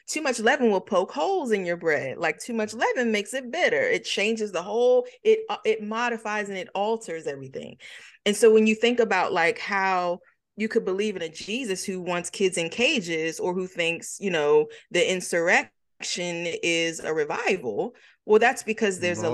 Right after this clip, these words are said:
Speaker 1: a leaven involved in the way that you think about Jesus and what Jesus wants and what Jesus is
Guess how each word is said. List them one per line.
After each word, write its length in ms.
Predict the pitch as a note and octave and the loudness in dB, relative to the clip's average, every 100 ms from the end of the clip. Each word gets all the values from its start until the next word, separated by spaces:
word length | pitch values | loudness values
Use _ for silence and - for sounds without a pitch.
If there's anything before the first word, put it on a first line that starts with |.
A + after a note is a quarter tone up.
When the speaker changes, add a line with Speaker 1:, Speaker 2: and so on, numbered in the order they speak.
| C3 | 2
Speaker 1:
a 40 | |
leaven 340 | G3+ B3+ B3 F3 | 4 4 2 -2
involved 760 | E3 E3 E3+ E3 E3 D#3+ C#3 - | -4 -2 0 2 2 -2 -6 -10
in 180 | - G#3 | -4 -2
the 80 | G#3+ | 0
way 180 | G3 F#3+ | 0 0
that 100 | F3 | -2
you 100 | F3+ | -6
think 220 | F#3+ F3 | -8 -8
about 260 | F3 E3 D#3+ | -6 -6 -6
Jesus 500 | F3 G3 G3+ G#3+ G#3+ | -4 -2 2 2 2
and 160 | E3+ E3+ | -6 -8
what 140 | D#3+ | -8
Jesus 380 | E3 E3 D#3+ - | -6 -4 -4 -4
wants 340 | F3+ G#3 A3 | -6 -6 -6
and 200 | - E3+ | -8 -8
what 160 | E3+ D#3+ | -8 -8
Jesus 360 | E3+ E3 E3 | -8 -8 -8
is 140 | - | -8